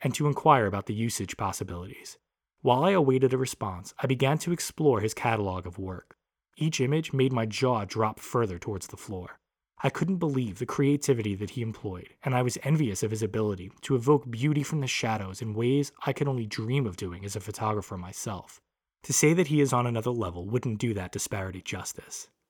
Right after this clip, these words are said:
Simply put, he's in a league all his own. By the time he responded, I had found several other images that I hoped to use, and so we opened a dialogue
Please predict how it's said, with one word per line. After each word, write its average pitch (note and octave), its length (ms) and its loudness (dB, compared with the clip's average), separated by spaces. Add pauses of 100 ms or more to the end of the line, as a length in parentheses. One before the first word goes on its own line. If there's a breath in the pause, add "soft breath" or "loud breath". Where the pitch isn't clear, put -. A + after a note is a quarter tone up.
Simply D3 320 0
put, C3+ 300 -2 (440)
he's C3+ 280 -2
in C3+ 100 6
a G#2+ 60 0
league A2 320 0
all G#2 240 -2
his G2 180 -8
own. F#2 280 -8 (420)
By A#2+ 100 4
the A#2 80 2
time D3 260 4
he E3 100 -2
responded, G2+ 600 -4
I B2+ 120 2
had C3+ 120 4
found B2 280 0
several B2+ 340 0
other D3 240 4
images F#2+ 400 -6
that G#2 100 -4
I G#2 40 -2
hoped - 340 -4
to C3 100 -4
use, G2+ 380 -8 (400)
and C#3+ 100 -2
so - 160 4
we E3 140 6
opened D3+ 240 4
a D3+ 40 -2
dialogue G2+ 540 -2